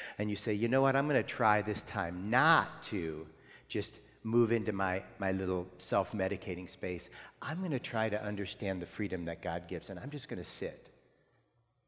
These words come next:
with my grief, with my pain, with my fear, with my hurt, with my anxiety,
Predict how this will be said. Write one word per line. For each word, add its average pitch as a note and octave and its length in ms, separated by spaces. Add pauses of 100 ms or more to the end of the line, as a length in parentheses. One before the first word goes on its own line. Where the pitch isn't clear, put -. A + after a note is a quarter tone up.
(180)
with - 120
my G2 140
grief, F#2 460
with - 160
my E2 80
pain, F2+ 420
with D#2 180
my E2 140
fear, F2+ 420
with E2 220
my D2 100
hurt, F#2 440
with E2 180 (400)
my F#2 120
anxiety, F2 800